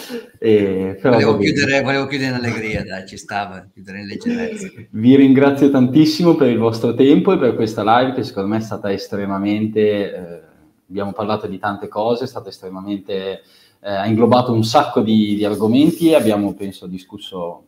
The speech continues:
Speaker 1: abbastanza del, dell'argomento Wasabi, CoinJoin, privacy, alternative, abbiamo trattato a tutto tondo quello che era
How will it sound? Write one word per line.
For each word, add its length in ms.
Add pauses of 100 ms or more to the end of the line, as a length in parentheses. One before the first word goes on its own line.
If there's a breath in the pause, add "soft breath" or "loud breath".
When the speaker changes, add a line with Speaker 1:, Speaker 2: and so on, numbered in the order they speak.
(160)
Speaker 1:
abbastanza 760
del, 480
dell'argomento 500
Wasabi, 480
CoinJoin, 640
privacy, 560
alternative, 1000
abbiamo 260
trattato 380
a 20
tutto 320
tondo 360
quello 220
che 140
era 400